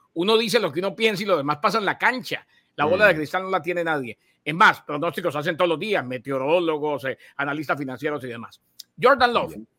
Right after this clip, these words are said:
Speaker 2: Ya.
Speaker 1: la razón por la cual, Andrés, eh, en su momento, y se la comenté a ustedes, en un partido en el que me acompañó muy atentamente Dani Marulanda, los Green Bay Packers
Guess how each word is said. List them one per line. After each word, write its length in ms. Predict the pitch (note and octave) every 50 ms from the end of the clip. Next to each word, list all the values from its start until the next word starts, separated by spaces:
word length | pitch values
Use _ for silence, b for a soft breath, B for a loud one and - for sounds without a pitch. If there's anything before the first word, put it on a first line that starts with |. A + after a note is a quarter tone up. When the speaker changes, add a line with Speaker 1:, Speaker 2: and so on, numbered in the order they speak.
| _ _ _ _
Speaker 2:
Ya. 260 | - G#2+ E2+ D2 _ _ _ _ _ _
Speaker 1:
la 160 | - E3 F#3 F#3+
razón 340 | G3 G3+ F3+ - C#4 C4 C#4
por 140 | - C#4+ A#3+
la 140 | G#3 D3+ -
cual, 220 | - F#3+ F#3+ F#3+
Andrés, 500 | F3+ E3 D3 C#3 C3+ C#3+ D3 - - _ _ _ _ _ _ _ _ _ _ _ _ _ _ _ _
eh, 280 | - D#3+ D#3+ D#3+ D#3+ -
en 160 | - E3+ E3 C#3+
su 120 | - E3
momento, 480 | E3+ D#3+ D#3+ F#3 G3 G3 D3+ A3 G#3 -
y 140 | F3+ D3+ C3+
se 200 | - - C#3+ C3
la 160 | B2+ B2+ B2
comenté 300 | - C#3 C3 B2 A#2+ E3
a 40 | E3+
ustedes, 460 | D3+ - D3+ B2 A#2 A#2 C3+ - _ _ _ _ _ _ _ _ -
en 80 | D3+
un 80 | F3 E3
partido 260 | G#3 G3+ F3 G#3 G3
en 80 | F#3+ F3+
el 80 | D#3
que 80 | C3+ C#3+
me 80 | C3+
acompañó 640 | B2+ A2+ C3 B2+ A2+ B2+ B2 C3 D3 D#3+ E3+ D#3+ C#3+
muy 160 | C3 C#3 D3
atentamente 480 | D#3 C#3+ D#3 D#3 C#3 D3+ D3+ D3+ D3 D3
Dani 180 | D3 D3 D3 D3+
Marulanda, 520 | D#3+ D#3 D#3+ D3 C#3 B2 A2+ B2 D#3 - _ _ _ _ _ _ _ _ _ _ _ _ _ _ _ _ _
los 280 | - C#3+ E3 E3+ D#3+ C#3
Green 240 | C3+ F#3 G#3+ A3 G3+
Bay 120 | G#3 F#3+
Packers 600 | C#3+ - E3 C#3+ - - D#3 D#3 D3 - - -